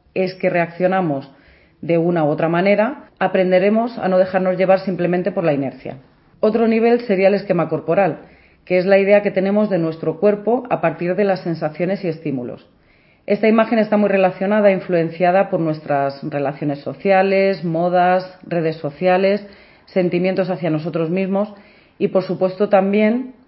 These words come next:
de la familia de origen. Respecto a las actitudes, que sería otro nivel, son las capacidades que poseemos para realizar algo adecuadamente. La inteligencia, el razonamiento, las habilidades sociales, la educación emocional.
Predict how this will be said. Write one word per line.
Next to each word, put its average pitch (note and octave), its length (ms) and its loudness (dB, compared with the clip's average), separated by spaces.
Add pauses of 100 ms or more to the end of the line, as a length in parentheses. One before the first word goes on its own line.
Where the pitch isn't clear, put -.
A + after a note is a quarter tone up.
de F3 120 0
la E3 100 0
familia E3 340 0
de C#3 60 0
origen. C3 420 -8 (500)
Respecto G3 480 0
a F3 40 4
las E3 180 0
actitudes, A3+ 560 0
que A#3 100 -6
sería D#3 280 0
otro D3 180 -4
nivel, G3+ 420 0
son G3 200 -4
las G#3 100 0
capacidades G3+ 640 2
que F#3 120 -6
poseemos F3+ 680 -2
para D3+ 280 0
realizar D3 460 -2
algo F3+ 200 0
adecuadamente. D3+ 840 -2 (400)
La - 80 -4
inteligencia, D3+ 640 -4
el D#3+ 60 -2
razonamiento, D3+ 760 -2
las D#3+ 180 -4
habilidades D3 480 -2
sociales, D#3 600 -4
la D#3 120 -2
educación C#3+ 420 -6
emocional. C#3+ 520 -6